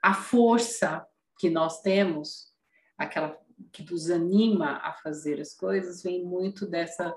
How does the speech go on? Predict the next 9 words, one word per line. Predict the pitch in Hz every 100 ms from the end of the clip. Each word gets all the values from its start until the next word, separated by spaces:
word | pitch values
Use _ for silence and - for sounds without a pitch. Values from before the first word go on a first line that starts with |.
| - - _ _
dessa | - 156 165
nossa | 160 156 - 156 143
ancestralidade. | 165 - 165 - 156 151 160 151 139 139 - -
Então, | 302 - 151
nós | 302 311 -
temos | 330 330
características, | - 190 196 208 - 226 190 196 190 - - 196
né? | 147 151 - _ - - - _ _
É, | 139 147 139 143